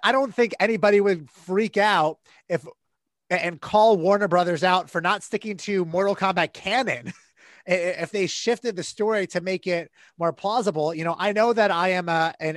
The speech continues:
M C U stan, right? That, that I think Marvel is flawless. I would go to bat with ev-, for every Marvel, uh, cinematic universe film. But one of the things that they do well is they don't hesitate to say, "All right, this is a storyline from a comic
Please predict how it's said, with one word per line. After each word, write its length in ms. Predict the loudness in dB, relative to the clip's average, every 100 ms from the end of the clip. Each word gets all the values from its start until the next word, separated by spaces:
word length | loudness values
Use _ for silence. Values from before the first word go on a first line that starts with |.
| -6
M 140 | -8
C 160 | -6 -8
U 160 | -8
stan, 340 | -8 -8 -8 -6
right? 240 | -4 -4
That, 240 | -2 -4 -4
that 160 | -6
I 140 | -2 -2
think 200 | -2 -10
Marvel 600 | -4 0 0 -2 -6 -6
is 180 | -12 -16
flawless. 640 | -8 -2 -2 -2 -6 -10 -20 _
I 60 | -4
would 100 | -2
go 80 | 0
to 80 |
bat 240 | 0 0 -2
with 100 | -6
ev-, 280 | -4 -4 -4
for 140 | -8
every 280 | -4 -4 -4
Marvel, 680 | -2 -2 -2 -2 -2 -2 -6 _ _ -6
uh, 300 | -4 -4 -8 _ _ _
cinematic 440 | -6 -6 -4 -6 -6
universe 360 | -10 -8 -10
film. 440 | -4 0 0 -2 -10 _ _ _ -2
But 220 | -2 2
one 160 | 0
of 60 | 0
the 60 | -2
things 200 | -4 -6
that 100 | -4
they 140 | -4
do 180 | -4 -4
well 300 | -2 -2 -2
is 100 | -2
they 140 | -2
don't 180 | -2 -4
hesitate 640 | -4 -6 -8 -6 -6 -6 _ _ _
to 520 | -4 0 2 2 0 -4 _ _
say, 200 | -2 -2
"All 100 | 2
right, 200 | 0 0 -2
this 240 | -2 -2
is 120 | -8
a 20 |
storyline 500 | -6 -2 0 0 0
from 140 | -2 -6
a 60 |
comic 480 | -6 -10 -6 -4 -4